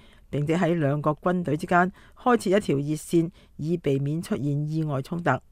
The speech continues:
安倍訪問珍珠港嘅部分原因係對奧巴馬總統喺五月訪問廣島嘅一個回禮。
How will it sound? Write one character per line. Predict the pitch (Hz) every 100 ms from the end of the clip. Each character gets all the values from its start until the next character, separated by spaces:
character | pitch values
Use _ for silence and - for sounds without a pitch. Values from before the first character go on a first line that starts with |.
| - - 165
安 | 175 175
倍 | 151 151
訪 | - 151
問 | 175 147
珍 | 156 175 175
珠 | 170
港 | 151
嘅 | 175
部 | - 151
分 | 143 147 - - -
原 | 143
因 | 165 180
係 | 143
對 | 143 151
奧 | - 160
巴 | 165 175
馬 | 160
總 | 151
統 | 160 165 196 - _
喺 | - 143 185
五 | 156 160
月 | 151
訪 | - 127 165
問 | 180 147
廣 | 143 139 196
島 | 143 170
嘅 | 170
一 | 170
個 | 156 151
回 | 139 123
禮。 | 123 143 165